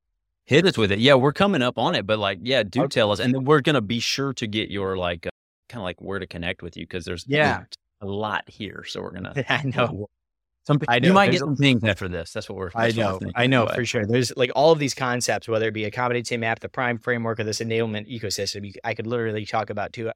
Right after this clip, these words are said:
Speaker 2: for two hours each. But, uh, for once you,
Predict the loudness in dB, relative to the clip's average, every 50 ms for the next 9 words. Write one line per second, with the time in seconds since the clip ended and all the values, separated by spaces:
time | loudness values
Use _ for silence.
0 | _ _ _ -10 -8 -4 -4 -2 -2 -2 -4 -4 -6 -8 -10 -10 -10 -8 -6 -6
1 | -6 -6 _ _ _ _ _ _ _ _ _ -14 -6 0 2 4 8 8 8 8
2 | 8 6 2 -2 _ _ _ -8 2 4 4 4 4 2 2 2 2 2 2 0
3 | 0 -2